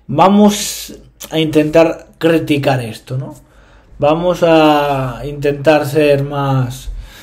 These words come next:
cerrados como una bombilla, ¿no? Eh, hay muchas personas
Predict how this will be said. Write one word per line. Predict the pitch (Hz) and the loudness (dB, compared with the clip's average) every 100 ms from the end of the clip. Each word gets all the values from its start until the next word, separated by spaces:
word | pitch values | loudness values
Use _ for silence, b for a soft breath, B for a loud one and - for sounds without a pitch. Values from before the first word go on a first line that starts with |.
| B B B B B - - - - - - | B B B B B -20 -20 -20 -20 -20 -20
cerrados | - 170 156 160 156 139 131 | 0 4 6 6 6 4 -2
como | 147 151 | -4 -2
una | 147 | 0
bombilla, | 139 135 131 120 123 | 2 2 2 0 -2
¿no? | 147 175 - B B - | -4 -6 -10 B B -12
Eh, | - 135 135 135 131 131 131 135 | 0 2 4 4 2 2 2 2
hay | 175 | 4
muchas | 202 226 185 139 | 4 6 4 4
personas | 139 131 156 190 175 - | 2 2 4 2 0 -8